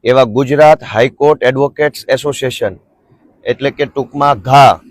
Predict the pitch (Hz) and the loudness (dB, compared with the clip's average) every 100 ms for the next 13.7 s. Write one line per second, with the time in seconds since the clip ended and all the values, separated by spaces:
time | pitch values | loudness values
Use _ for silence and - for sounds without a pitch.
0 | - - - - - - 107 131 131 151 | -20 -20 -20 -20 -20 -12 -8 -6 0 2
1 | 156 123 131 151 135 127 135 135 135 131 | 2 0 0 -4 0 0 0 -4 -6 -10
2 | 131 127 135 131 120 123 127 123 120 113 | -8 -8 -10 -8 -4 -4 0 0 0 -4
3 | 95 101 120 - 156 - 131 131 123 110 | -8 -6 -4 -4 -8 -8 -6 0 2 2
4 | 110 135 127 127 131 131 139 143 _ _ | 0 -2 -8 -6 -6 -6 -8 -10 _ _
5 | _ _ _ _ _ - 139 165 - 156 | _ _ _ _ _ 2 4 4 2 0
6 | 127 87 _ _ 101 127 143 151 143 123 | 0 0 _ _ -8 -6 2 2 2 2
7 | 123 113 139 143 135 - 123 139 - 123 | 0 0 -6 -2 -4 -2 -2 -2 -6 -2
8 | 131 117 87 _ 127 147 147 107 135 143 | 4 4 2 _ -4 -2 -2 -2 -4 -4
9 | - 143 101 _ _ _ _ _ _ - | -2 -2 -2 _ _ _ _ _ _ -2
10 | 139 151 170 160 160 143 131 143 135 135 | -2 0 0 0 0 0 -2 0 2 2
11 | 131 117 - 143 - 123 127 131 117 107 | 0 0 -2 -4 -10 -8 -2 0 2 0
12 | - 127 131 120 135 - 139 147 _ _ | 0 -10 -8 -6 -8 -8 -16 -18 _ _
13 | - 147 160 - 139 117 98 | 0 2 2 0 -4 -4 -4